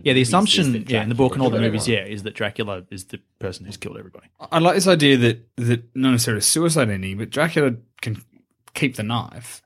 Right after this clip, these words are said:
Speaker 3: and just leave him to die on the boat. Doesn't have to, you know, that
Speaker 1: You know what? That's, yeah.
Speaker 3: and just walk off the
Speaker 1: I don't
Speaker 3: boat, and
Speaker 1: mind
Speaker 3: he
Speaker 1: that.
Speaker 3: just kinda lying there bleeding, and then the
Speaker 1: And that
Speaker 3: boat pulls
Speaker 1: final,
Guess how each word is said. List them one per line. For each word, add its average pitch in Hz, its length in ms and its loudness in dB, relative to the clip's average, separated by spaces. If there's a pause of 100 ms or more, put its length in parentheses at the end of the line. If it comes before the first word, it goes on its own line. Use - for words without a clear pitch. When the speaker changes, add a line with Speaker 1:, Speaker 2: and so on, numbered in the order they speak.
(300)
Speaker 3:
and 120 120 -2
just 123 140 2
leave 127 280 4
him 110 200 0
to 110 100 -4
die 117 200 2
on 101 100 -2
the 98 60 -10
boat. - 300 -6
Doesn't 151 160 -2
have 175 100 0 (160)
to, 139 40 -12
you 147 80 2
know, 123 80 4
that 117 120 2 (260)
Speaker 1:
You 175 80 0
know 202 140 6
what? 156 200 4
That's, 185 280 -4
yeah. 196 240 0
Speaker 3:
and 147 80 -4
just 135 140 -4
walk 160 280 2
off 147 140 0
the 190 60 0
Speaker 1:
I 214 40 4
don't 226 60 6
Speaker 3:
boat, - 60 8
and 156 80 4
Speaker 1:
mind 131 100 2
Speaker 3:
he - 60 4
Speaker 1:
that. 135 60 4
Speaker 3:
just - 140 -2
kinda 151 160 -2
lying 131 280 0
there 123 100 -2
bleeding, 123 340 0
and 120 80 0
then 135 140 -2
the - 160 -12
Speaker 1:
And 151 120 0
that 170 100 4
Speaker 3:
boat 139 100 -2
pulls 156 180 2
Speaker 1:
final, 139 60 2